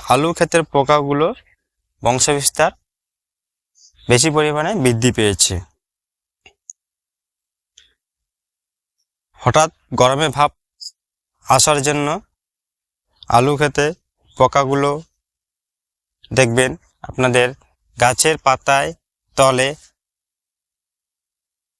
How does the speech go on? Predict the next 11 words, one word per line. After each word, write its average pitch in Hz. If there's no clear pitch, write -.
পাতা 131
লাল 120
বা 110
হলুদ 131
হয়ে 147
যাচ্ছে, 147
এরকম 143
গাছের 113
পাতা 127
হয়ে 113
গেছে 107